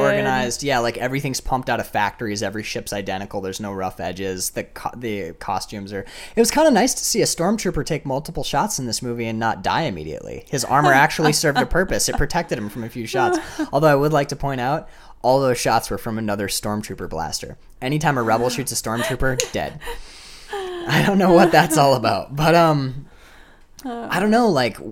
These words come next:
Speaker 1: it's like at the halfway point, it was like breaking through the clouds. You know what I mean?
Speaker 2: Mm-hmm.
Speaker 1: And suddenly the way was clear. She is driven. She's gonna, at all costs, go and get these plans.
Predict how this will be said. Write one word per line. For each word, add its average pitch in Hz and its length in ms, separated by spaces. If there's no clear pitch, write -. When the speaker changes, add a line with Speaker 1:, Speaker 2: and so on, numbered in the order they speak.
Speaker 1:
it's - 240
like 185 340
at 156 180
the 160 80
halfway 170 540
point, 110 480
it 135 140
was 131 160
like 120 220
breaking 120 800
through 107 160
the 101 60
clouds. - 600
You 123 80
know 120 40
what 113 100
I 110 40
mean? 107 320
Speaker 2:
Mm-hmm. 233 260
Speaker 1:
And 117 160
suddenly 127 320
the 113 120
way 101 200
was 101 240
clear. 52 480
She - 380
is 147 140
driven. 113 400
She's 120 260
gonna, 110 380
at 101 300
all 107 180
costs, - 460
go 92 180
and 87 120
get 78 160
these 90 140
plans. 69 560